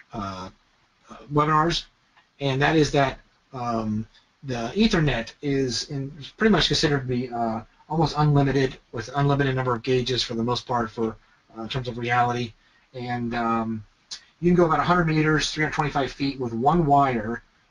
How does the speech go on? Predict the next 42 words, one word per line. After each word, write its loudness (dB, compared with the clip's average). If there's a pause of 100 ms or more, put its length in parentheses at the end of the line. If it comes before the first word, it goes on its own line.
(160)
um, -2
or 2
if -6
you're -10
gonna -4
use -4
a -10
powered 0
hub -4
or -2
extenders, -4
you -4
can -8
actually -6
go, -2 (500)
you -14
know, -14
as -14
far 0
as -4
you -6
need -10
to. -12 (720)
Uh, -12 (460)
um, -6
and -8
then 2
at -2
the 2
end, 2
you're 0
usually -4
gonna -10
end -6
up -6
with -6
some -6
kind -4
of -6
a, -6 (360)
a -10
hub 2